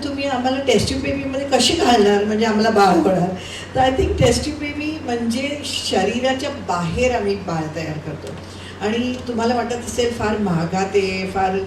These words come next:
खर्च होतो, पण हल्ली प्रत्येक गव्हर्नमेंट हॉस्पिटलमध्ये आयव्हीएफ सेंटर चालू झाले. आम्ही डीवाय पाटीलमध्ये पण आयव्हीएफ सेंटर चालवतो.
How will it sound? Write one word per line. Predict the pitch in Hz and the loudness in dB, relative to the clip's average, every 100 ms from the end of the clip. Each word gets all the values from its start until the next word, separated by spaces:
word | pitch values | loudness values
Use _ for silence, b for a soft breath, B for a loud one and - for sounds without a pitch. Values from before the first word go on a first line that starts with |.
| - - - | -6 -8 0
खर्च | 180 - 247 | 0 0 2
होतो, | 214 196 - 170 175 B B B B | 4 4 2 -2 -2 B B B B
पण | 226 | 0
हल्ली | 240 208 208 240 | 2 2 0 0
प्रत्येक | 254 208 190 - - 240 - | 0 4 4 4 0 -2 -2
गव्हर्नमेंट | 180 160 196 226 226 | -2 0 0 -2 -2
हॉस्पिटलमध्ये | 160 - 139 233 233 214 202 214 | -4 0 0 0 0 4 6 4
आयव्हीएफ | - 165 170 180 - | 2 -4 -4 -6 -6
सेंटर | 170 185 175 | -6 -6 -4
चालू | 151 151 151 | -4 -4 -4
झाले. | 151 147 - - B B 170 | -4 -4 -8 -10 B B -6
आम्ही | 185 | -2
डीवाय | 196 190 185 208 | -2 -2 0 0
पाटीलमध्ये | 220 214 226 214 208 | 0 -2 -2 -4 0
पण | 208 220 | 2 2
आयव्हीएफ | 208 185 190 - | 0 -2 -4 -4
सेंटर | 190 165 180 | -6 -4 -6
चालवतो. | 180 160 156 156 170 | -4 -4 -4 -4 -4